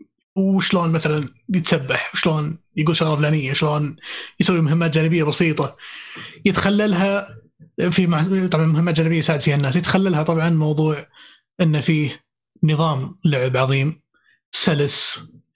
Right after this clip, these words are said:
آه، نظام لعب بيخليك تستمتع وانت تقتل أحد،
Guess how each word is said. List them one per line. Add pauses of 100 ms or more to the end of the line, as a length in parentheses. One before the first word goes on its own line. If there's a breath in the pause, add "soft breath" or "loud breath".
آه،
نظام
لعب
بيخليك
تستمتع (600)
وانت
تقتل
أحد،